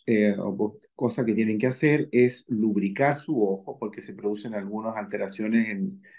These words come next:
la lubricación, y tienen que usar lágrimas por un tiempo relativamente prolongado. La otra pro-,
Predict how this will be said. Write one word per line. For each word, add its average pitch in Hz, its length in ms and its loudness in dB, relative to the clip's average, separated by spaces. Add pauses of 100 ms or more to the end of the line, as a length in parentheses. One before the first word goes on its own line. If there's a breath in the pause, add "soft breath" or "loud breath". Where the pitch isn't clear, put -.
(140 soft breath)
la 113 120 4
lubricación, 101 960 2 (420)
y 120 180 4
tienen 139 280 4
que 131 80 0
usar 120 320 2
lágrimas 135 680 4
por 110 120 0
un 104 140 0
tiempo 107 360 -2
relativamente 107 760 0
prolongado. 110 760 -2 (760)
La 101 240 -2
otra 117 300 -2
pro-, 127 260 -4